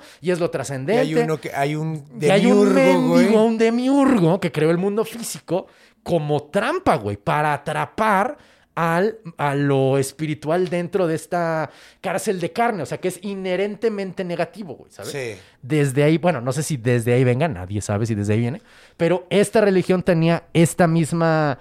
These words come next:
Speaker 1: idea, eh, ay, cabrón, se me fue ahorita cómo se llama. Maniquea, maniquea.
Speaker 2: Maniquea.
Speaker 1: Cuando son dos elementos,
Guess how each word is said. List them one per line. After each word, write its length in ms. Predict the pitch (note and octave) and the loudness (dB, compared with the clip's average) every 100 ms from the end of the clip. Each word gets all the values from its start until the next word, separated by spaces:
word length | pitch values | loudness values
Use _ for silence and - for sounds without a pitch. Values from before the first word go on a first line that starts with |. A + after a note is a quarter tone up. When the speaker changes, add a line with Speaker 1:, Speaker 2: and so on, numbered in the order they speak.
| - - - | -12 -20 -12
Speaker 1:
idea, 760 | D3+ C#3+ D3 D3+ D#3 D3 C#3 C3 | -6 -2 2 2 2 0 -4 -6
eh, 720 | C#3 C#3 C3+ C3 B2+ B2+ A#2+ - _ _ _ | -8 -6 -4 -6 -8 -10 -12 -16 _ _ _
ay, 280 | - A#3 C4+ | -2 0 0
cabrón, 360 | A#3 F3+ F#3+ G3 | -2 0 0 0
se 80 | |
me 100 | F3 | -2
fue 100 | D3 F3+ | 2 2
ahorita 200 | F#3+ F#3 | 2 0
cómo 200 | F3+ F#3 | 2 2
se 140 | - | 2
llama. 320 | D3 D3+ D3+ - | 2 2 2 2
Maniquea, 440 | A#3 A#3+ D4+ - - | 2 2 0 0 -2
maniquea. 300 | F#3 E3+ C3+ | -6 -2 -2
Speaker 2:
Maniquea. 380 | B2 B2 B2 A2 | -4 -14 -12 -4
Speaker 1:
Cuando 340 | E3 E3+ E3+ | 0 0 0
son 800 | D#3+ G#3 A3+ A#3 A3+ G#3+ G3+ F#3 E3+ | 0 2 2 2 0 -2 -2 -2 2
dos 240 | G#3+ - | 2 2
elementos, 720 | G#3+ F3 F3+ F#3 C#4+ F4+ - | 0 0 -2 -4 -8 -14 -20